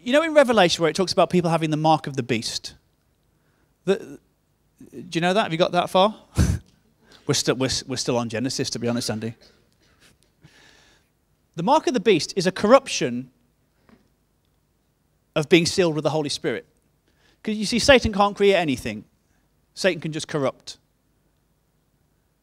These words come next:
So we are sealed with the Holy Spirit. We're marked with the Spirit. It's a, it's a, it's a, it's a deposit for future salvation, for the inheritance.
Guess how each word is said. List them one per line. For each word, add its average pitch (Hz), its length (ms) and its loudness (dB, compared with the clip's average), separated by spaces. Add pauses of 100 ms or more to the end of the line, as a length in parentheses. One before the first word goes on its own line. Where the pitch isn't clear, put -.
(520)
So 190 180 0
we 262 200 0
are 214 80 0
sealed 220 520 2
with 147 120 -8
the 156 60 -2
Holy 151 240 0
Spirit. - 420 -8 (880)
We're 226 140 8
marked 226 520 4
with 185 100 -2
the 190 80 -4
Spirit. - 420 -8 (1900)
It's 170 160 -4
a, 190 140 -2
it's 180 160 0
a, 185 160 0
it's 180 160 -4
a, 185 300 2 (100)
it's 185 160 -8
a 190 40 -2
deposit 208 460 -2 (280)
for - 160 -12
future 165 340 -2
salvation, 160 480 -6
for - 100 -18
the 147 100 -8
inheritance. - 600 -10